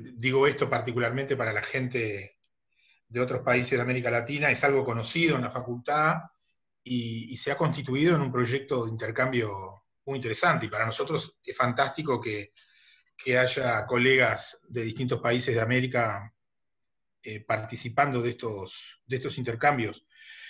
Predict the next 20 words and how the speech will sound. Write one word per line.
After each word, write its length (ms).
Eh, 1200
yo 200
creo 180
que 100
particularmente 840
en 80
relación 400
al 100
mundo 200
del 100
trabajo 480
en 80
Uruguay, 500
en 140
relación 420
a 40
estos 200
di-, 280
diálogos 460
latinoamericanos, 960